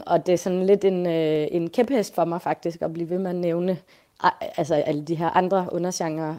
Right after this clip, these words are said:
øh, ud over folk, fordi folk er jo gået hen og blevet decideret hipt,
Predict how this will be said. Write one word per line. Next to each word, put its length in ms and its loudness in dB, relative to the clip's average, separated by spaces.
øh, 320 0
ud 100 0
over 240 2
folk, 340 -2
fordi 420 -4
folk 360 8
er 100 8
jo 120 10
gået 160 4
hen 180 6
og 120 0
blevet 220 0
decideret 420 2
hipt, 340 -2